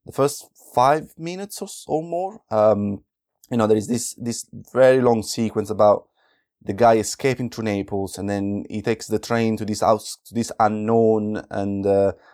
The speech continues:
anonymous outskirty town, and, um, you know, all of those five, six minutes, they could have been condensed. Or what, what those, what those, what that beginning, what that opening is showing is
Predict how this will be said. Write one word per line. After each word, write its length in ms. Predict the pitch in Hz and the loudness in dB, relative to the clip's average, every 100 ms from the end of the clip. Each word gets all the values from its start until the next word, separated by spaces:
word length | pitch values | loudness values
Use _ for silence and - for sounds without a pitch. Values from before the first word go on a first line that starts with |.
| _ 101 | _ -2
anonymous 540 | 107 117 113 110 - | 2 2 2 0 2
outskirty 640 | 110 - - 110 104 - | 2 2 -2 0 0 -6
town, 480 | - 98 95 92 95 | -4 2 4 4 0
and, 760 | 95 95 92 92 95 95 95 92 _ _ _ _ | -2 0 2 0 -2 -4 -6 -8 _ _ _ _
um, 420 | 98 101 104 101 101 | 4 4 4 0 -2
you 140 | 123 | 0
know, 180 | 110 104 | 4 4
all 240 | - 127 143 | 4 4 4
of 60 | |
those 180 | 131 120 | 4 0
five, 260 | - 120 110 | 4 4 4
six 280 | 110 - 117 | -4 -10 -6
minutes, 360 | 110 101 95 | -4 -4 -4
they 100 | 104 | -4
could 140 | 104 113 | -2 -4
have 120 | 107 | -2
been 460 | 110 107 104 104 _ _ _ _ | -2 -2 -4 -6 _ _ _ _
condensed. 640 | - 107 107 127 127 104 95 | -4 -2 2 2 2 -2 -4
Or 1300 | 90 82 92 - _ _ _ _ 101 104 127 143 | -6 -4 -8 -8 _ _ _ _ -16 -2 4 4
what, 180 | 135 147 | 4 0
what 200 | 147 147 | 2 2
those, 260 | 147 143 - - | 2 -2 -8 -8
what 200 | 135 147 | -4 0
those, 280 | 147 - - | -2 -2 -16
what 200 | - 139 | -8 0
that 140 | 143 135 | 0 0
beginning, 360 | 127 131 120 | -6 -6 -4
what 140 | 127 139 | -2 0
that 100 | 139 | 0
opening 320 | 131 123 113 | 0 -2 -4
is 80 | 101 | -6
showing 380 | - 117 104 | 0 0 2
is 260 | 101 101 | -2 -4